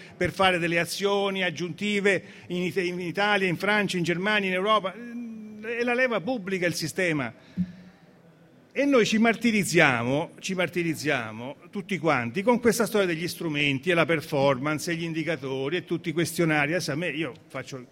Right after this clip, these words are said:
in questi anni il dirigente generale, mi è arrivata la scheda, devo riempirla un po' in ritardo, dei miei collaboratori, la valutazione del duemilaundici, è la solita schedina, più o meno numeri, cioè,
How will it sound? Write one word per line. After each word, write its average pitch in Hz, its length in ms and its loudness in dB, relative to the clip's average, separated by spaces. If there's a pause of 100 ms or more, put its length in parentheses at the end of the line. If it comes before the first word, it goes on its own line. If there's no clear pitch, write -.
in 139 100 -8
questi 165 260 -6
anni 131 300 -2 (340)
il 135 120 -12
dirigente 151 500 -4
generale, 185 560 0
mi 143 80 -2
è 143 60 2
arrivata 156 480 -2
la 135 120 -2
scheda, 170 420 2
devo 135 200 0
riempirla 156 480 -2
un 120 100 -2
po' 151 100 -4
in 147 60 -4
ritardo, 151 480 -2
dei 123 160 -4
miei 139 220 -2
collaboratori, 135 840 -4
la 127 120 -4
valutazione 135 460 -6
del 127 80 -6
duemilaundici, 151 720 -2
è 160 80 0
la 175 120 0
solita 147 320 -4
schedina, 147 680 -8 (400)
più 175 160 -4
o 160 80 -2
meno 135 460 -2 (240)
numeri, 160 400 -4
cioè, 156 180 -8